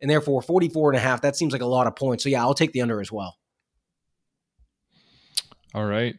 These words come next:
Speaker 2: Um, let's jump to the Buffalo Bills minus five and a half at the Miami Dolphins, over and under fifty-three and a half. Can we just say that, uh,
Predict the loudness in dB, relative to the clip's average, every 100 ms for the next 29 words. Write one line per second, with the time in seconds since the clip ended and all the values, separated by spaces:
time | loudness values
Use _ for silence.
0 | -6 -2 0 0 0 -2 -2 -4 -10 -12
1 | -12 -10 -8 -8 -10 -8 -6 -6 -6 -8
2 | -12 -14 -10 -8 -8 -2 2 2 4 2
3 | 4 2 2 0 0 2 0 4 6 6
4 | 4 4 4 2 -2 -4 -2 0 2 4
5 | 4 4 2 2 0 2 2 2 2 2
6 | 4 4 4 2 0 -2 -2 0 4 6
7 | 6 6 4 2 0 -6 -20 -20 -20 -20
8 | -2 4 6 6 4 4 4 4 2 2
9 | 2 2 2 0